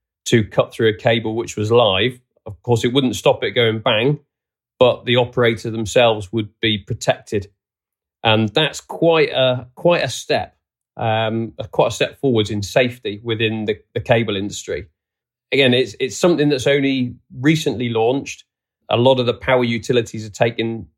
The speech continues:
taking us up on, on this new range. And also for end contractors, I think that why wouldn't you, if the,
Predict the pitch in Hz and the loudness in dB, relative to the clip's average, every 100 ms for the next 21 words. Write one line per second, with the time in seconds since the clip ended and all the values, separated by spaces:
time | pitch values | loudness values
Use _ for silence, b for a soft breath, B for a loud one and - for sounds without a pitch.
0 | _ - 120 117 110 113 117 - _ - | _ 0 0 0 -4 0 -2 -2 _ -6
1 | 107 110 107 95 110 107 - 120 113 110 | -4 -4 -6 -4 -4 -4 0 0 2 2
2 | 104 110 117 - _ _ _ _ _ 120 | 2 0 -6 -12 _ _ _ _ _ 2
3 | 117 127 139 120 139 123 120 120 _ _ | 6 6 4 0 2 4 2 -4 _ _
4 | 127 120 120 - - 151 151 - 151 143 | 2 2 0 -4 0 4 4 2 -2 -2
5 | - 95 - 101 98 - _ _ _ _ | -4 -8 -8 -10 -10 -16 _ _ _ _
6 | 120 170 151 139 143 139 _ _ _ _ | 0 2 2 0 -2 -2 _ _ _ _
7 | _ _ - 143 180 170 143 160 156 123 | _ _ 0 2 4 2 0 0 -2 -2
8 | 98 98 _ - 139 120 _ 135 131 127 | -4 -6 _ -2 -2 -2 _ -4 0 -2
9 | 127 | -4